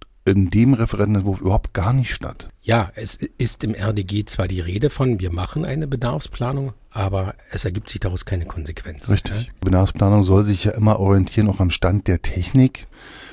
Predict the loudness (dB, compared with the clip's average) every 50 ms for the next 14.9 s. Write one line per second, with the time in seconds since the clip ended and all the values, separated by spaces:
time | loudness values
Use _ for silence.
0 | -18 -10 -4 0 2 2 4 4 4 4 4 4 4 4 4 4 4 2 2 2
1 | 2 2 2 2 2 2 4 6 8 8 8 8 8 6 4 2 0 2 4 6
2 | 8 6 6 6 6 6 6 6 6 6 6 4 4 6 6 6 4 4 2 0
3 | -2 0 2 4 6 8 8 6 6 2 -4 -14 -14 -6 -2 0 2 4 4 4
4 | 4 2 2 0 2 2 4 6 6 6 6 4 4 0 -4 -2 0 0 0 0
5 | -2 -2 0 0 2 0 0 0 0 2 4 4 4 4 4 4 4 4 4 4
6 | 4 4 2 0 -2 -4 -2 0 0 2 2 2 2 0 -2 -6 -10 -16 -20 -20
7 | -20 -20 -18 -16 -16 -16 -18 -20 -20 -6 0 2 4 4 4 4 4 4 6 6
8 | 6 6 4 4 4 2 0 0 0 0 2 2 0 0 2 2 2 2 2 0
9 | 2 4 4 4 4 4 2 2 0 -2 0 0 2 2 4 4 4 4 6 6
10 | 6 6 6 4 2 0 -2 -2 0 0 2 2 0 0 0 0 2 2 2 2
11 | 2 4 4 4 4 4 4 4 4 4 4 4 6 4 4 4 2 0 0 0
12 | 0 -2 -2 -2 -2 0 2 2 2 0 0 -2 -2 -2 2 4 2 4 4 2
13 | 0 0 0 0 -2 -2 0 2 2 2 4 2 2 2 2 2 2 2 2 0
14 | 0 0 -4 -4 -6 -8 -10 -10 -6 -4 -2 0 0 2 0 0 -2